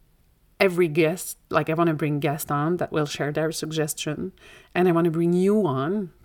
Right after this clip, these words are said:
parents of emotionally intense kids, so you can share what worked for you, um, or what you tried and very, really failed with your kids, because it might fail with others, it might be a heads up, or it might work for others.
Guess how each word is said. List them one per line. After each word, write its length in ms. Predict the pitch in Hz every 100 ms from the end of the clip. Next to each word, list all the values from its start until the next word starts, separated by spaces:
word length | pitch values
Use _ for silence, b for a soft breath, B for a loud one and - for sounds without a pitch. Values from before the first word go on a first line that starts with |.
| -
parents 420 | - 151 147 -
of 120 | 151
emotionally 440 | 151 143 - 143 143
intense 320 | 135 139 -
kids, 280 | 202 143 -
so 100 | 165
you 120 | 165
can 220 | 190 175
share 340 | - - 180
what 260 | 180 160 -
worked 240 | 160 151
for 120 | - 139
you, 340 | 147 180 135 _ B B B B
um, 560 | 175 160 151 147 147 143
or 100 | - 147
what 160 | 139
you 100 | 139
tried 440 | 139 - 143 143 139
and 340 | 135 135 143 - 151 151 - - -
very, 380 | 151 143 139 151 _
really 280 | 170 170 151
failed 460 | - - 151 160 160
with 120 | 147
your 120 | 143
kids, 420 | - 233 165 151
because 280 | 147 151 143
it 220 | 147 -
might 400 | 160 151 147 143 - - -
fail 200 | 139 190
with 160 | 220 -
others, 600 | 185 208 208 277 294 -
it 80 | 156
might 200 | 147 143
be 120 | 147
a 60 | -
heads 200 | 147 -
up, 300 | 170 185 -
or 260 | 240 233 226 -
it 140 | 220
might 140 | 196
work 320 | 175 170 262 -
for 240 | - 127
others. 480 | - 120 - - -